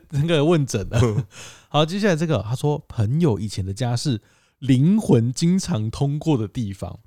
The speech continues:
Speaker 2: 什么意思？
Speaker 1: 我不知道。他说有时候半夜三更哦，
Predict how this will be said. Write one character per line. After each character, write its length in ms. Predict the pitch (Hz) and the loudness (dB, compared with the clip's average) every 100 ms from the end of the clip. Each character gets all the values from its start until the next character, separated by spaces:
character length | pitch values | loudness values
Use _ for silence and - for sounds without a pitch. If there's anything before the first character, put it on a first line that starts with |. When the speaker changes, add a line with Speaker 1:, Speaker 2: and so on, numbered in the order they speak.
| - | -2
Speaker 2:
什 180 | 139 | 0
么 100 | 110 | 0
意 80 | 98 | 0
思？ 380 | 131 - - 95 - | -2 -2 -2 -4 0
Speaker 1:
我 100 | 131 | -2
不 160 | 139 | 0
知 120 | 185 180 | 0 2
道。 180 | 151 - - - | 0 -2 -14 -6
他 100 | 175 | -2
说 100 | 202 | 0
有 200 | 131 107 | 0 0
时 100 | 135 | 0
候 80 | |
半 320 | 139 190 143 147 | 0 0 0 0
夜 240 | 151 117 | 0 -2
三 320 | - 117 110 | -2 -4 -2
更 220 | 110 107 | -2 -4
哦， 160 | 98 - | -4 -10